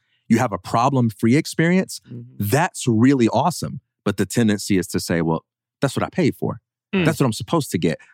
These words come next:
Speaker 1: But if you have a negative experience, that's the one where you're more likely to write a review. Never have I been more inclined to write a review than when I've been displeased, right? And so you can look at that as bad and say, "Ah, man, humans, we're just so screwed up." Or you can say, "Well, wait,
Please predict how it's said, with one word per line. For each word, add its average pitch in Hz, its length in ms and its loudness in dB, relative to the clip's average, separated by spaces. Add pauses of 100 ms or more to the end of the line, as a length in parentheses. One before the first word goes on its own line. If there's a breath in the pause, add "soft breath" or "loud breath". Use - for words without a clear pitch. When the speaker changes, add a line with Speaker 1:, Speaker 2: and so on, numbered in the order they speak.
(100)
Speaker 1:
But 104 80 2
if - 80 0
you 139 80 4
have 147 140 2
a 120 40 2
negative 131 400 4
experience, 95 560 -2
that's 117 320 0
the 117 100 2
one 110 300 2
where 101 120 4
you're 95 180 0
more 98 440 2
likely 95 460 0
to 90 140 -2
write 90 220 0
a 90 60 2
review. 80 280 2 (260 loud breath)
Never 143 480 2
have 135 160 0
I 123 100 2
been 113 160 2
more 104 180 2
inclined 82 520 -2
to - 80 -6
write 87 220 0
a 82 60 0
review 76 420 0 (400)
than 92 140 0
when 90 120 0
I've 85 160 -2
been 85 180 0
displeased, 78 720 0
right? 78 280 0 (280 soft breath)
And 98 120 -2
so 95 400 0 (280)
you 107 100 4
can 95 220 0
look 120 180 2
at 113 100 0
that 107 140 0
as 87 120 -2
bad 101 300 0
and 87 100 -6
say, 87 140 -2
"Ah, 76 240 0
man, 87 280 -2
humans, 80 460 -2
we're 98 100 2
just - 280 -4
so 101 140 0
screwed 95 300 0
up." 87 160 -2
Or 139 140 2
you 185 100 6
can 147 120 2
say, 160 160 0
"Well, 147 180 2
wait, 160 380 2